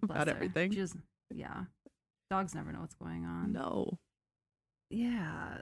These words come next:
Speaker 2: like, so today we are, we're doing Asiana Airlines Flight two one four. And in the time you and I have been doing this, I have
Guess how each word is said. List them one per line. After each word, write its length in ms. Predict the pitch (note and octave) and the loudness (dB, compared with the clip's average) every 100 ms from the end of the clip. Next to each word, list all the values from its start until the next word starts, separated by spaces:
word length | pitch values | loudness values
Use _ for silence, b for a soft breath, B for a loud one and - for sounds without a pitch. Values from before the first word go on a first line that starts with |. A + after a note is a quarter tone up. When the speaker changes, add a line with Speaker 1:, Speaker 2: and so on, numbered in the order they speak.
| - | 0
Speaker 2:
like, 280 | A#3 G3+ - _ - | 2 2 -2 _ 4
so 380 | C4 B3 G#3+ - - | 8 10 8 4 4
today 760 | - G3 A3+ C4 C#4+ E4 D#4 - _ | 8 10 10 12 12 10 8 2 _
we 360 | F#3 G3 G#3 G3+ - | 4 8 8 8 6
are, 680 | F#3 F#3 F3+ F3+ F3+ F3+ - _ _ _ _ _ _ _ _ _ _ _ _ D2+ - | 6 8 8 6 6 4 0 _ _ _ _ _ _ _ _ _ _ _ _ -10 -2
we're 140 | E3+ G3+ | 4 8
doing 320 | G#3 G3 F#3 - _ _ _ - | 10 10 8 4 _ _ _ 4
Asiana 800 | G#3+ F#3 G3 F3+ F3 E3+ E3 D#3+ - | 6 8 8 8 8 6 4 2 2
Airlines 480 | E3+ E3+ E3 D#3+ - | 4 4 4 2 0
Flight 340 | - D#3+ - | 0 0 0
two 140 | - D3+ | 0 2
one 180 | D3 | 4
four. 460 | D3 D3 D3 C#3+ D#3 b b b _ - | 2 2 0 2 -2 b b b _ 4
And 540 | F#3 F3+ F3 F3 D3+ - - | 8 8 8 8 4 -2 4
in 120 | F#3+ | 6
the 60 | F#3 | 8
time 220 | G3+ G#3 | 8 10
you 60 | G#3+ | 12
and 80 | G3 | 12
I 120 | F3+ | 10
have 120 | E3 | 8
been 100 | E3+ | 8
doing 240 | E3 D#3+ D#3+ | 8 8 8
this, 480 | D#3 D#3 - - - _ - | 6 4 2 -2 -4 _ 0
I 240 | F3 F3 | 4 4
have 540 | F3 F#3+ F3+ E3 D#3 | 4 6 4 4 0